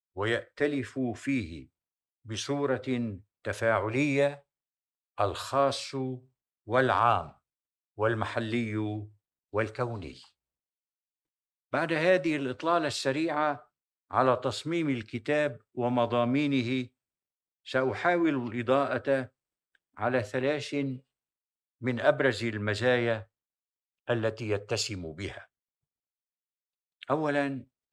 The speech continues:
على صعيد المنهجية المعتمدة، إن المنهجية العامة التي يمكن استقراؤها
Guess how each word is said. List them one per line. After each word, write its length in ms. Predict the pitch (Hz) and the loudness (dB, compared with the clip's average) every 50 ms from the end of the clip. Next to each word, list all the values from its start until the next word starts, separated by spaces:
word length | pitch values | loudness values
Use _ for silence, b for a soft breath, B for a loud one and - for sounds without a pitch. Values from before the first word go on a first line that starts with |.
| _ _ _ _ _ _ _ _ _ _ _ _ _ _ _ _ 98 | _ _ _ _ _ _ _ _ _ _ _ _ _ _ _ _ -2
على 160 | 113 123 120 | -2 0 0
صعيد 380 | - - 113 123 147 151 131 | 0 2 2 2 2 2 0
المنهجية 1120 | 120 117 113 110 120 117 107 110 110 104 101 120 131 127 117 113 110 107 104 101 98 - _ - | -2 -2 0 0 -2 0 0 -2 -4 -4 -6 -8 -6 -6 -4 -2 0 0 -2 -2 -6 -10 _ -4
المعتمدة، 720 | 123 117 104 107 92 92 - - 78 76 71 - - _ _ _ _ _ _ _ _ _ _ _ _ _ _ _ _ _ _ _ _ _ _ _ _ _ _ _ _ _ _ _ _ 147 | -2 -2 0 0 -2 -2 -2 -4 -6 -6 -8 -16 -18 _ _ _ _ _ _ _ _ _ _ _ _ _ _ _ _ _ _ _ _ _ _ _ _ _ _ _ _ _ _ _ _ -2
إن 140 | 160 170 | 0 2
المنهجية 800 | 170 165 165 165 165 156 147 151 143 131 170 196 180 170 156 156 - | 2 2 2 2 2 2 2 0 0 -2 -2 2 4 4 4 6 6
العامة 720 | 147 135 123 117 151 170 170 160 156 151 147 143 139 - - _ 131 | 4 6 6 4 4 4 2 2 0 0 0 0 0 -4 -6 _ -2
التي 340 | 127 127 131 131 127 - | 2 2 2 2 0 -2
يمكن 500 | - 127 151 175 175 147 - - 135 127 | -2 0 0 0 0 -2 -4 -2 -2 -2
استقراؤها 1000 | 120 107 - - - 120 - - 127 135 151 151 147 139 131 123 131 139 139 139 | -2 -6 -8 -6 -8 -8 -6 -2 2 4 4 4 2 0 -2 0 0 0 0 -2